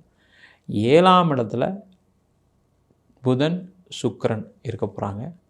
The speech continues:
அது மட்டும் இல்லாம மாச பிற்பகுதியில ஏழாம் வீட்டுல ஏழாம் அதிபதியை பேச்சாக போறாரு. எட்டாம் இடத்துல கேது பகவான்.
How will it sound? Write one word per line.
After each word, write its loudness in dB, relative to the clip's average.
அது -4
மட்டும் -4
இல்லாம -4
மாச 2
பிற்பகுதியில 2
ஏழாம் 2
வீட்டுல -4
ஏழாம் -2
அதிபதியை -4
பேச்சாக -4
போறாரு. -10
எட்டாம் 2
இடத்துல -2
கேது -4
பகவான். -10